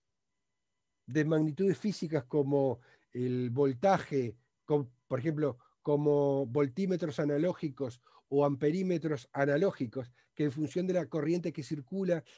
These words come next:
experimentan un torque distinto. Y después vamos a ver finalmente el efecto Hall, que es, eh, un experimento de, que se realizó por un americano,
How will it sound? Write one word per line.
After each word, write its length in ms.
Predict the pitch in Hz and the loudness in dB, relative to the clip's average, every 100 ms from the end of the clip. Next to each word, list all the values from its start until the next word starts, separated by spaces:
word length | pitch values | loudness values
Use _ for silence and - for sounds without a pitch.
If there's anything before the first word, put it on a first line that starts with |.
| - | -12
experimentan 920 | 123 - 151 147 151 170 156 165 147 - | -12 -6 -2 0 0 -2 -2 -2 -2 -2
un 180 | 143 127 | -4 0
torque 340 | 180 147 143 | -2 0 -2
distinto. 640 | 139 - 208 151 123 170 - _ _ - - - | -4 -6 -4 -2 -4 -8 -8 _ _ -20 -14 0
Y 120 | 190 | 4
después 460 | 202 202 214 208 - | 4 6 2 2 -4
vamos 420 | 147 202 196 175 | 4 4 4 0
a 60 | 156 | 2
ver 260 | 175 165 - - | 4 2 -6 -8
finalmente 800 | 170 165 151 151 160 151 185 175 - _ | -4 0 2 2 2 2 -2 -2 -12 _
el 160 | - 139 | -2 -2
efecto 440 | 120 175 139 - - | 0 -2 -4 -4 -2
Hall, 300 | 180 151 98 - _ _ _ _ _ _ | 2 2 0 -8 _ _ _ _ _ _
que 220 | 143 156 | -2 0
es, 200 | 170 - _ _ _ | 0 -4 _ _ _
eh, 720 | 131 123 123 120 117 92 85 _ _ _ - | -4 -2 0 -2 -4 -8 -14 _ _ _ -4
un 120 | 156 | 0
experimento 1040 | 170 - - 160 170 208 180 147 190 208 - _ _ _ _ _ _ _ _ _ | 0 0 -4 -2 4 4 4 2 -4 -6 -14 _ _ _ _ _ _ _ _ _
de, 840 | 123 123 131 123 123 117 113 113 110 | -10 -2 0 2 2 0 -2 -4 -6
que 100 | - | -8
se 140 | 120 135 | -4 -2
realizó 520 | 131 123 - 170 151 | -2 -4 -2 0 0
por 140 | 139 | 0
un 140 | 147 151 | 0 2
americano, 800 | 139 135 123 160 156 147 123 | 2 2 0 0 2 2 0